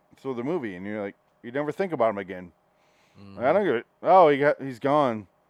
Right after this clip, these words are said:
Speaker 1: Oh. And then
Speaker 2: Yeah, I really
Speaker 1: Tony
Speaker 2: do
Speaker 1: and
Speaker 2: need to
Speaker 1: his
Speaker 2: watch the
Speaker 1: uncle
Speaker 2: movie
Speaker 1: here,
Speaker 2: again.
Speaker 1: Uncle Face Off, you never see them
Speaker 2: Mm.
Speaker 1: together.
Speaker 2: Uncle Face Off.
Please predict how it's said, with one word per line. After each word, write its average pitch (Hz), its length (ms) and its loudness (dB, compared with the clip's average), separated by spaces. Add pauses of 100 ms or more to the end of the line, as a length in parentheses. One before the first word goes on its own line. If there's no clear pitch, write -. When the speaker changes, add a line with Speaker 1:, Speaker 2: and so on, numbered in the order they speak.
(800)
Speaker 1:
Oh. 131 440 4 (1700)
And 151 100 -2
then 175 140 2
Speaker 2:
Yeah, - 80 -10
I 156 40 2
really 196 60 6 (160)
Speaker 1:
Tony 220 140 4
Speaker 2:
do 175 60 0
Speaker 1:
and 175 180 4
Speaker 2:
need 160 60 2
to 160 40 4
Speaker 1:
his 139 80 0
Speaker 2:
watch 127 60 -8
the 147 80 2
Speaker 1:
uncle 160 480 6
Speaker 2:
movie 123 120 -4
Speaker 1:
here, 135 200 4
Speaker 2:
again. 143 120 0
Speaker 1:
Uncle 143 320 4
Face 160 360 -2
Off, 117 360 0 (260)
you 139 200 -6
never 139 360 0
see 151 260 -8
them 139 180 -2
Speaker 2:
Mm. 131 40 -6
Speaker 1:
together. 107 520 -4
Speaker 2:
Uncle - 180 -20 (140)
Face - 280 -20
Off. 78 100 -20